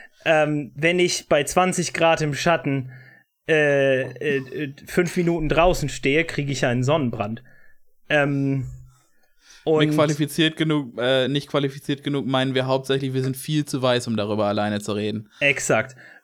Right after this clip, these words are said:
Speaker 1: Ähm, und, äh, wen ihr ja bereits gehört habt, Noah ist hier bei uns und er ist hier zum einen,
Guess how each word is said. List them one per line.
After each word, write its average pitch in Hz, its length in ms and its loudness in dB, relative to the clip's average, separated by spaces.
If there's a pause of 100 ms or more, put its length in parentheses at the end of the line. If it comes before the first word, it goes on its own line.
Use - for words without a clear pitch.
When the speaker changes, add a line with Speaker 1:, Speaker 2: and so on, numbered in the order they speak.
(240)
Speaker 1:
Ähm, 151 760 2
und, 156 640 -2
äh, 147 260 2
wen 151 160 0
ihr 151 140 2
ja 143 140 2
bereits 135 340 0
gehört 165 320 2
habt, 143 300 -2
Noah 147 440 2
ist 131 240 -4
hier 139 160 2
bei 131 120 2
uns 143 460 -4
und 139 800 0 (160)
er 175 280 2
ist - 340 -6
hier 165 520 0
zum 117 200 -6
einen, 135 400 -2